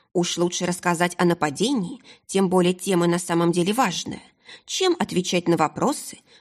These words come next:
о совместном с Альхиоршем времяпрепровождении.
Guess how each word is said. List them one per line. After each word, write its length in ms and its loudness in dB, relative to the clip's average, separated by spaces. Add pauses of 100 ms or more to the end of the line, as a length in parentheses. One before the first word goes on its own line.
о 100 -2
совместном 580 2
с 140 -10
Альхиоршем 680 0
времяпрепровождении. 1300 -2